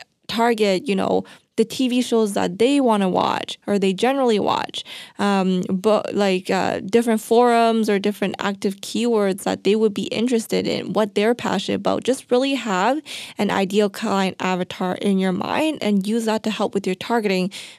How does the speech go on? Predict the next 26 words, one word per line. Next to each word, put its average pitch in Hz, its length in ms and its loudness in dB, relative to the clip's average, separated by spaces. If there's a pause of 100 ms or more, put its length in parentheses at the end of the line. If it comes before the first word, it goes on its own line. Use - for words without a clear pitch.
because 220 300 0
once 240 300 0
you 277 60 0
start 226 340 -2
doing 240 280 2
that, 185 280 -2
then 196 140 -2
that 226 160 0
means 226 340 0
your 208 100 0
product 214 460 -2
is 208 140 -2 (160)
actually 233 340 -4
gonna 214 240 0
be 202 160 -2
shown 202 520 2 (280)
to 240 140 0
the 226 100 4
people 226 460 2
who 220 180 0
will 196 180 2
most 202 540 0
likely 196 680 -4 (240)
purchase 190 540 -4
your 180 140 -2
product, - 500 -4